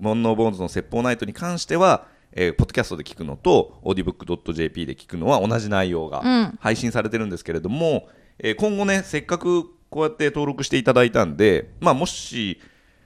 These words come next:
Speaker 1: 機会があれば、オーディオブックさん用のちょっとおまけみたいな、
Speaker 2: うん。
Speaker 1: おまけ会みたいなのを、
Speaker 2: うん。
Speaker 1: まあ、作っていってもいいかなと思ってて、
Speaker 2: うんうん。
Speaker 1: まあ、少しでもね、あの、オーディオブックさんのこう、リスナーさんが増えるように、
Speaker 2: うん。
Speaker 1: 僕たちも努力したいなということで。
Speaker 2: はい。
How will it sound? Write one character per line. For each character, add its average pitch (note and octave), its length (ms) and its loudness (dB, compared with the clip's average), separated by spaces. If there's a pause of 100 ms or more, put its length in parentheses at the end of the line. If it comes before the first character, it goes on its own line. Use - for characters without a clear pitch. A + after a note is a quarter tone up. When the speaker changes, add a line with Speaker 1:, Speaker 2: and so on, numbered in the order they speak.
(140)
Speaker 1:
機 - 100 -10
会 B2 160 6
が A#2 80 8
あ A2+ 60 8
れ A#2 80 2
ば、 D3+ 280 2
オ G#2 80 0
ー - 20 -2
デ A2+ 80 0
ィ - 20 2
オ A#2 40 0
ブ G#2+ 80 -6
ッ - 40 -12 (120)
ク - 80 -14
さ A2+ 200 -4
ん A#2 240 -6
用 C3+ 280 10
の D3+ 220 0 (420)
ち B2+ 60 -2
ょ - 20 2
っ - 40 0
と - 160 -10
お F2+ 100 0
ま A2+ 140 2
け A2+ 180 2
み A2 100 -2
た - 100 -10
い - 100 -14
な、 E2 140 -10
Speaker 2:
う A3+ 40 0 (120)
ん。 - 40 -4
Speaker 1:
お G#2 40 0
ま B2 140 2
け D3+ 120 -2
会 D2+ 220 -2
み D2+ 100 -8
た B1 120 -8
い A#1+ 40 -8
な C2+ 120 -10
の A#2+ 180 0
を、 C#3+ 120 0
Speaker 2:
う - 40 0
ん。 - 20 2
Speaker 1:
ま - 80 2
あ、 - 60 -2
作 - 160 -8
っ - 20 -10
て - 140 -4
い E2+ 40 -2
っ - 20 -8
て - 80 -12
も C#2+ 80 -6
い F#2 120 2
い - 40 -4
か C#2+ 120 -4
な B1 140 -6
と - 100 -12
思 A3+ 220 0
っ F#3 60 -6
て - 60 -10
て、 - 120 0
Speaker 2:
う - 40 2
ん - 20 -2
う - 40 -6
ん。 - 20 -2
Speaker 1:
ま B2+ 140 6
あ、 E2 40 -4
少 - 240 -4
し - 100 -8
で - 80 -4
も C2+ 120 -4
ね、 G2+ 200 0 (340)
あ D#2 120 0
の、 D2+ 120 -2
オ D#2+ 80 -2
ー - 20 2
デ F2+ 80 2
ィ F#2+ 40 6
オ - 20 2
ブ F2 100 -4
ッ - 100 -6
ク - 120 -16
さ C2+ 180 -6
ん B1+ 140 -8
の A1+ 200 -8
こ - 120 -8
う、 D2 40 -6
リ F2+ 80 -4
ス - 160 -10
ナ A#1 340 -6 (100)
ー - 40 -20
さ - 60 -12
ん G#1+ 220 -12
が G1+ 200 -10
増 A#2 120 6
え C#3 80 6
る A#2+ 60 0
よ A#1+ 160 -2
う - 20 -12
に、 A#1+ 180 -12 (140)
Speaker 2:
う B3 80 2
ん。 A#3+ 200 2 (140)
Speaker 1:
僕 E2 180 -10
た - 100 -6
ち - 100 -12
も - 60 -8
努 F2 80 -2
力 F2+ 140 -2
し - 60 -12
た G2+ 140 -2
い - 20 -4
な A#2+ 140 2
と G#2+ 100 -2
い - 20 2
う E2+ 60 2
こ - 140 -8
と B1+ 100 -8
で。 - 220 -8
Speaker 2:
は A3+ 260 6
い。 - 80 -4